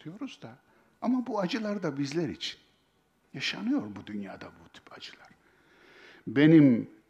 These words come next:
elime biri çakmak tutsaydı hisseder miydim? Hayır. Niye?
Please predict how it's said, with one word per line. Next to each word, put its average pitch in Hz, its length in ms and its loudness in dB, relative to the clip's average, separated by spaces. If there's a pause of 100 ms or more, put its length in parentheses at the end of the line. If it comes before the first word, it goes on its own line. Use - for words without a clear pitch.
(260)
elime 123 540 0
biri 110 280 -2
çakmak - 580 -8
tutsaydı 87 640 -12
hisseder 101 600 -14
miydim? 160 320 -8 (4000)
Hayır. - 400 -16 (680)
Niye? 147 300 2